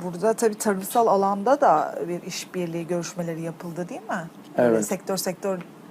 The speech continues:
Speaker 1: gidersek eğer.
Speaker 2: Aslında bizim, e, en çok beklendiğimiz alanlardan biri. Çünkü bazı, birçok ürünlerde kota var. E, Avrupa Birliği'nden, e, gelen, e, zaten Avrupa Birliği'ndeki o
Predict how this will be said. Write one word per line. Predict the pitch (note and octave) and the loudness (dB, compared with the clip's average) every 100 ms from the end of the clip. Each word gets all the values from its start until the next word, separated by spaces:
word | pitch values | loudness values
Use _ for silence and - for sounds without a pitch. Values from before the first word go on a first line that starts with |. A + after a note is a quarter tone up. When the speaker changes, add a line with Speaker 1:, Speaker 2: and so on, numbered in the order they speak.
| - F3+ | -12 -2
Speaker 1:
gidersek | F3+ B3+ - B3 | 0 0 0 -6
eğer. | - D#3+ D3+ - - - - - - - - - - - | -4 -4 -6 -8 -18 -20 -18 -20 -20 -20 -20 -20 -18 2
Speaker 2:
Aslında | - - F3 F#3 E3+ | 2 8 10 12 10
bizim, | E3 D#3+ F#3 F#3 - - | 8 8 8 6 2 4
e, | C#3 | 8
en | C3+ F3 F3 | 10 10 10
çok | D3+ - | 6 8
beklendiğimiz | C#3 - B2+ A#2 A#2 A2+ G#2+ | 8 10 8 8 8 8 8
alanlardan | G#2+ G#2 G#2 G2+ G2 A2 | 8 8 6 4 2 2
biri. | A#2 A#2+ | 2 0
Çünkü | C3 A2+ | 0 10
bazı, | B2 B2 A2 | 12 12 8
birçok | A#2+ A#2+ C3+ A#2+ | 2 2 0 0
ürünlerde | A2+ A2 G#2+ F#2 - | 0 2 0 0 -4
kota | - A2 G#2+ | -4 -4 0
var. | G#2 G#2 G2+ - G#2 | 4 4 2 -4 -6
E, | - | 0
Avrupa | B2 A#2 - B2+ | 2 2 2 4
Birliği'nden, | B2+ B2 C3 C3+ C#3 | 6 8 8 10 10
e, | C3+ B2+ - A#2 A#2 A2+ A2+ | 8 4 -2 -2 -2 -4 4
gelen, | C3 C3 B2+ - - - - - - - - - | 6 6 4 0 -10 -20 -20 -20 -20 -18 -6 -2
e, | B2 | 6
zaten | B2 A#2 A#2+ | 8 8 6
Avrupa | A2+ A2+ A2 A#2+ | 4 4 4 0
Birliği'ndeki | A#2 A2+ A2+ A#2 A#2 A2+ - A#2+ | 2 0 2 2 2 2 2 0
o | A#2+ A#2 A#2 A2+ A2+ A2+ | 6 8 10 8 6 4